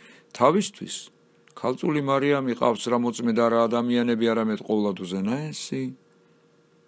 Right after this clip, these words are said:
არც თავს იმართლებს და არც ტვინავს,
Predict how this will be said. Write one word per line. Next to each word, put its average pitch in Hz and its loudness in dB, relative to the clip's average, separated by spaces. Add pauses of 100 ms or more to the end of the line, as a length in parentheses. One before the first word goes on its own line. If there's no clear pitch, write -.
(420)
არც 151 0
თავს 147 -2
იმართლებს 139 -4
და 135 0
არც 127 -2 (500)
ტვინავს, 110 -4